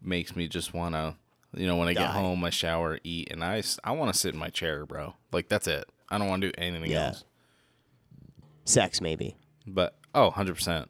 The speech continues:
Speaker 1: always. But
Speaker 2: Side note, right? Sometimes r-, you're like, "Man, uh, I really, really wanna do it," but you're, like, snot sick crazy,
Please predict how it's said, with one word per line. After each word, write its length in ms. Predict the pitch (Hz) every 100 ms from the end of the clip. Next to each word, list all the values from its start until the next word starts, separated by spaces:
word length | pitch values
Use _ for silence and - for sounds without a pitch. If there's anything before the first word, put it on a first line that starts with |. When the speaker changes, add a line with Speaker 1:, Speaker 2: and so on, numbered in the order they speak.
| -
Speaker 1:
always. 360 | 98 85 73 - - - - - -
But 380 | 92 90 82 80 - -
Speaker 2:
Side 440 | - - 185 175 123
note, 300 | 113 104 - _ _ -
right? 340 | 117 120 117 - - - -
Sometimes 640 | - 151 170 180 175 147 127 -
r-, 160 | 110 123
you're 220 | 123 127
like, 220 | 120 117 -
"Man, 460 | 139 139 110 98 - - - -
uh, 320 | 110 110 107 -
I 100 | 104
really, 400 | 135 143 131 107 - - -
really 200 | 143 135
wanna 240 | 127 104
do 280 | - 139 120
it," 160 | 95 - _
but 100 | 127 104
you're, 120 | 120
like, 180 | 104 -
snot 480 | - 113 110 110 -
sick 300 | 113 104 -
crazy, 540 | 107 104 117 139 143